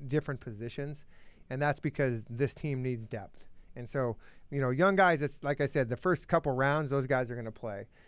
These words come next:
You know, Neal will be your starting right tackle, and you're, you're gonna see, uh, Wan'Dale Robinson, who's the third round pick,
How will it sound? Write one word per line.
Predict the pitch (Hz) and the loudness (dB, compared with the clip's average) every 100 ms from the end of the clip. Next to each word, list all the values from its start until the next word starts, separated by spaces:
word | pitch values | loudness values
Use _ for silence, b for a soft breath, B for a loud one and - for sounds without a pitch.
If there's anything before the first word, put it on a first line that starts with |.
| b - | b -8
You | 117 | -4
know, | 113 120 | -4 -2
Neal | 143 160 180 175 | 2 6 8 6
will | 160 | 4
be | 156 | 2
your | 156 | 2
starting | 143 151 143 143 | 2 2 2 4
right | 139 139 | 2 2
tackle, | 135 131 135 131 b b - | 0 0 -2 -4 b b -4
and | 123 127 131 127 | 0 0 0 0
you're, | 139 139 139 | 2 2 0
you're | 135 131 | -2 -2
gonna | 139 123 | -2 -4
see, | - 139 131 123 - | -2 -2 -2 -4 -4
uh, | 127 113 113 - - | 0 0 0 -4 -6
Wan'Dale | 131 135 147 135 | -4 0 2 2
Robinson, | 120 127 147 147 170 | 0 -2 -4 -4 -4
who's | 135 135 120 | -4 -4 -4
the | 117 | -6
third | - 120 131 | -6 -4 -2
round | 151 160 | -2 -2
pick, | 180 190 | 0 0